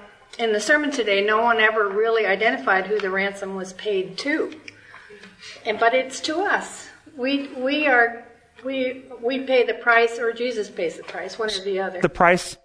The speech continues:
Speaker 2: of the ransom was paid to us. Let's see if we can't, uh, uh, either affirm or deny that, that hypothesis. In this universe, does, does God, in character, in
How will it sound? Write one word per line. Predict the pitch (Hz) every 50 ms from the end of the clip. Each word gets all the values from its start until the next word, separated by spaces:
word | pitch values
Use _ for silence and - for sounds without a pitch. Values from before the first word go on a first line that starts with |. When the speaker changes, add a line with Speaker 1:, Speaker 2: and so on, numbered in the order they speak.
| _ _ _
Speaker 2:
of | - 151
the | 180 185
ransom | 170 151 135 127 120 - - 123 117 123 - _ _ _
was | - 127 -
paid | - - 127 113 110 -
to | 117 - -
us. | 110 98 - - - - - _ _ _ - - - - - -
Let's | 139 - -
see | 180
if | 165
we | 175 170
can't, | - - 165 147 147 - - _ _ _ _ - - - -
uh, | - - - - - 139 143 - - -
uh, | 131 131 123 117 120 117 -
either | - 131 131 120 117 113 - -
affirm | - 110 - - 175 175 180 175
or | 165
deny | 147 147 147 143 127 117 110
that, | 107 107 104 - - -
that | - 110 107 104 - -
hypothesis. | - 113 - 147 117 95 - - - - - - - - - _ _ _ _ _ _ _ _ _ _ 233 233 233 - _ _ -
In | 147 160 165 165 165 -
this | - 151 180 175 -
universe, | 196 185 170 127 101 101 101 107 - - - _ _ _ _ _ _ _ _ _ _ _ _ _ _ _ _ _ 120
does, | 127 135 120 120 -
does | - - - 120 135 123
God, | - 151 139 139 143 147 156 151 143 - - _ _ _
in | 127 123 135
character, | 131 - 170 165 147 123 107 - - - 92 90 107 - _ _ _ _ _ _ _ _ _ _ _ -
in | 120 120 127 127 127 139